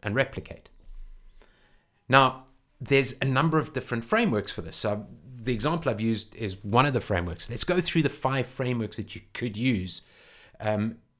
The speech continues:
as you're trying to think about your core offer and, and how to start building this competitive advantage around it, and, and just sort of stripping things away to what makes the, to, to the core competencies and building that moat in that industry.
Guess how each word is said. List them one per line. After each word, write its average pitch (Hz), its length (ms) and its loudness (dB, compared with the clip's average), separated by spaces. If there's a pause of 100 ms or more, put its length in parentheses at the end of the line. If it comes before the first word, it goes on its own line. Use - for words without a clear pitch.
(120)
as 135 260 -4
you're 143 120 0
trying 123 200 -6
to 113 60 -4
think 117 220 -4
about 107 240 -6
your 107 80 -4
core 113 220 -2
offer 98 420 0 (640)
and, 107 360 0
and 101 120 -4
how 117 200 -2
to 110 80 -2
start - 340 2
building 101 280 0
this 92 100 -2
competitive 90 580 -4
advantage 87 480 -8
around 98 280 0
it, - 120 -18
and, 85 140 -12 (100)
and 98 80 -10
just 95 160 -2
sort 98 100 -2
of - 60 -8
stripping - 580 -2
things 98 240 -4
away 95 400 -2 (640)
to 101 540 4 (280)
what 117 300 0
makes 104 300 0
the, 120 480 -8
to, 104 240 -2 (680)
to - 140 -2
the 104 60 2
core 117 240 0
competencies 98 580 -2
and 90 140 -4
building 101 300 0
that 90 180 -2
moat 98 400 0
in 98 160 -10
that 87 140 -6
industry. 87 440 -10